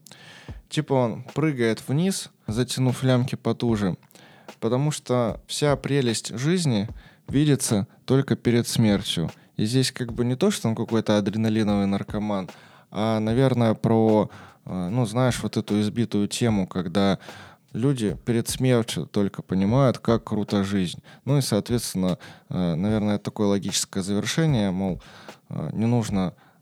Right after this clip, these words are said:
э, распыляться в течение жизни на какую-то ненависть, потому что люди как бы предавали и будут предавать. Ты не первый, не ты последний. И про то, что, э,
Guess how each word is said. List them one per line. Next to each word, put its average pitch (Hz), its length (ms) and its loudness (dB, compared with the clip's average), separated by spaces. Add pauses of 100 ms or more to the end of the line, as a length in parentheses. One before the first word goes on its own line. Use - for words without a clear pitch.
э, - 0 -
распыляться 98 1120 -4
в - 60 -20
течение 98 440 -4
жизни 98 320 -2
на 85 280 -2
какую-то 101 420 -4
ненависть, 104 560 0
потому - 240 -8
что 90 200 -8
люди 92 260 -4
как - 240 -6
бы - 100 -12
предавали 101 720 2 (220)
и 92 80 -2
будут 95 380 0
предавать. 95 500 2
Ты - 100 -8
не 92 120 0
первый, 113 380 2
не 87 120 0
ты 92 140 -6
последний. 98 800 -6 (440)
И 92 320 -6
про 104 140 -2
то, 113 200 -2
что, 98 460 -2 (340)
э, 87 520 -4